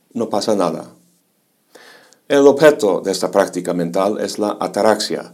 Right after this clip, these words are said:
un estado de tranquilidad y ecuanimidad.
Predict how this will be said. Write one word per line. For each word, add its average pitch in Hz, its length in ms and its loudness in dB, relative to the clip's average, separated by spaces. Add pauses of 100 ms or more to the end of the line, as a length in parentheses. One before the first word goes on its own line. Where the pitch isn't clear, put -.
(200)
un 110 280 0
estado 113 440 4
de 95 100 -2
tranquilidad 87 720 -6
y 95 160 -8
ecuanimidad. 85 720 -4